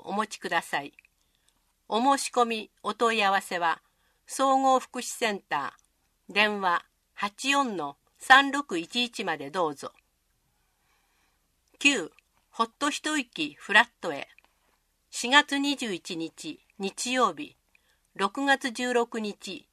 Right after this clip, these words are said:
日曜日、午後一時から四時まで、総合福祉センターで行われます。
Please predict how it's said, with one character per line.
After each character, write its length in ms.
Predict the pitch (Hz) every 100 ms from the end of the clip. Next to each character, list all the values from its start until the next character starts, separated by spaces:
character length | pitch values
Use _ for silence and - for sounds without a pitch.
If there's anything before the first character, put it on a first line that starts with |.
| -
日 340 | 190 - 233
曜 180 | 240 208
日、 220 | 147 - _ _ _ _ _ _ -
午 160 | 240 285
後 140 | 254
一 220 | 190 247
時 140 | 233 220
か 120 | 180
ら 100 | 165
四 180 | 196 226
時 120 | 185
ま 160 | 147
で、 200 | 139 - _ _ _ _
総 300 | - 277 285
合 200 | 277 277
福 200 | 269 269
祉 20 |
セ 260 | 254 - 254
ン 100 | 240
タ 160 | 202 160
ー 60 |
で 100 | 151
行 260 | 147 - 180
わ 200 | 170 160
れ 100 | 143
ま 120 | 135
す。 320 | - - -